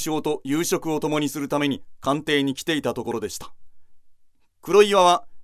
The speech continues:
犬飼殺害の現場を見せるのは忍びないと考え、そばにいた女中に言いました。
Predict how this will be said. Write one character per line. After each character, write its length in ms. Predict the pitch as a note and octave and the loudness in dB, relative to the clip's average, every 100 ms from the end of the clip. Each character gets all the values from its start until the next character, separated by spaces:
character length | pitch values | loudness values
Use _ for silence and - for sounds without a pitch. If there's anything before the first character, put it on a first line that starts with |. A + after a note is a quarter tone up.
| - | -10
犬 200 | B2+ E3 | -2 0
飼 200 | D#3 C#3+ | 2 2
殺 220 | C3+ C#3+ C#3+ | 2 -2 2
害 160 | D#3 | 2
の 80 | D3+ | 2
現 240 | C#3+ D3 | 0 0
場 140 | D3+ D3 | 4 4
を 80 | D3 | 4
見 100 | C#3 | 0
せ 120 | F3+ | 0
る 60 | |
の 140 | D3 C3 | 2 0
は 80 | B2 | 0
忍 240 | - F#3 | 0 -2
び 100 | G3 | 0
な 140 | F#3+ | 0
い 100 | F3 | 0
と 100 | - | -2
考 220 | B2 B2 C3 B2 | -2 -2 2 0
え、 140 | G2+ - - - | 0 -8 -18 -12
そ 140 | - | 0
ば 100 | D#3 | 2
に 180 | C#3 C3 | 2 2
い 40 | B2+ | 0
た 100 | C3 | 0
女 140 | C3+ | 0
中 240 | - F3 E3+ | -2 -2 -2
に 100 | D#3 | 0
言 120 | C#3+ | 2
い 60 | |
ま 80 | C#3 | 0
し 80 | - | -2
た。 140 | - | -8